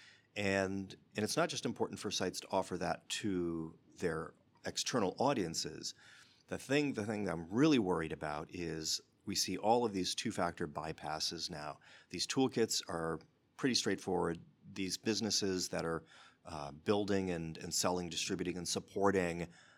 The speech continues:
uh, malware tools and things like that, they all include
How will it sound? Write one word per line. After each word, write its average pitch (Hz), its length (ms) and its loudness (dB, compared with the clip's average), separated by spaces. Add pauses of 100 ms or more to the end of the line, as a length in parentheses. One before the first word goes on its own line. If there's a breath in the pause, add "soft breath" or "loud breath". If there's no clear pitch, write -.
(140)
uh, 76 300 -6 (120)
malware 104 480 6
tools 92 720 2
and 80 420 -8
things 92 220 -6
like 90 120 -2
that, 92 120 2
they 113 80 4
all 110 160 10
include 98 460 4